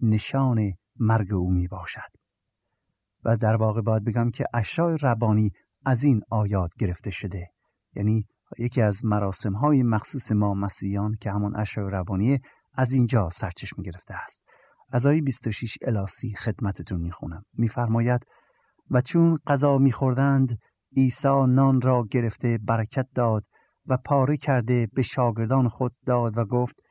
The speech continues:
بگیرید و بخورید، این است بدن من." و پیاله را گرفته شکر نمود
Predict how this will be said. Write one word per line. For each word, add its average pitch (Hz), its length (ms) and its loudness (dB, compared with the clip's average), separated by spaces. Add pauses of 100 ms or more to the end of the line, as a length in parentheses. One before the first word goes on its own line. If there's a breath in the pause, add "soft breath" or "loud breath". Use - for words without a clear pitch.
(560)
بگیرید 160 580 2
و 117 80 2
بخورید، 92 600 -2 (420)
این 156 260 4
است - 340 -2 (240)
بدن 110 300 4
من." 80 220 -6 (1500)
و 143 100 2
پیاله 151 460 4
را 170 180 4
گرفته 143 460 0
شکر 147 560 0
نمود 131 320 4